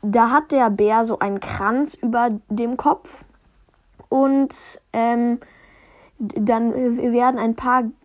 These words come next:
die Gegner, die in dem kleinen Um-, Umkreis sind, ähm, gefroren, w-, wie ich immer sage, gefreezed. Ähm, und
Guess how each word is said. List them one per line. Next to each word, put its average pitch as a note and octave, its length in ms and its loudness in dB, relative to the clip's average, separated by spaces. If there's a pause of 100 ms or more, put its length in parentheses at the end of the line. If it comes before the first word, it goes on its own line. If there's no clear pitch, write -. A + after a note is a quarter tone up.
(160)
die B3 460 2
Gegner, C4 400 0
die A3 140 0
in A3+ 100 2
dem A3 180 -2
kleinen A3 460 -2
Um-, A#3 220 0
Umkreis B3+ 540 -2
sind, B3 320 0 (480)
ähm, G#3+ 600 0 (220)
gefroren, A#3+ 800 0 (160)
w-, G#3+ 320 -6
wie A3 200 -2
ich - 240 -8 (680)
immer G#3+ 340 -4
sage, G#3 360 -2
gefreezed. A#3 760 -2 (680)
Ähm, A#3 520 2 (760)
und A#3+ 400 2